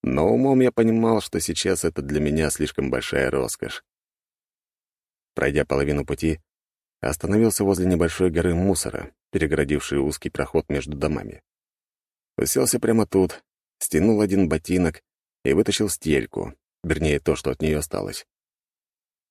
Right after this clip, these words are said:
Повозился, чтобы достать кость толщиной с палец. Пришлось пробить ей подошву, чтобы она нормально уместилась, и прикрыть стелькой. Теперь у меня дыра в ботинке,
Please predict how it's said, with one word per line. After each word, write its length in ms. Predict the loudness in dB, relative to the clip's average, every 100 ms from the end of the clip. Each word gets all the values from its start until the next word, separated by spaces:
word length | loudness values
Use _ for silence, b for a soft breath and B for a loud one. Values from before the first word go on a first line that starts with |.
| -4
Повозился, 600 | 0 2 4 2 2 0
чтобы 280 | 0 0 2
достать 420 | 0 0 -2 0 0
кость 220 | 0 0
толщиной 480 | -4 -2 0 0 0
с 120 | -2 -6 -6
палец. 460 | -6 -6 -10 -10 _ _ _ _ _ _ _ _ _ _ _ -4
Пришлось 380 | -2 2 0 2
пробить 380 | 0 0 2
ей 100 | 2
подошву, 640 | 4 4 4 2 -2 -8 -10 _ -10
чтобы 260 | -4 0
она 160 | 0 0
нормально 440 | 0 0 0 0
уместилась, 540 | -2 -2 -2 -2 -2 -8 _ _ _ _ _ -2
и 120 | 0
прикрыть 360 | 2 2 2 0
стелькой. 580 | 0 0 0 -8 -12 _ _ _ _ _ _ _ -8
Теперь 320 | -2 2 4
у 40 |
меня 220 | 4 4
дыра 340 | 4 4 2 -2
в 80 | -2
ботинке, 600 | -2 -2 -4 -4 -8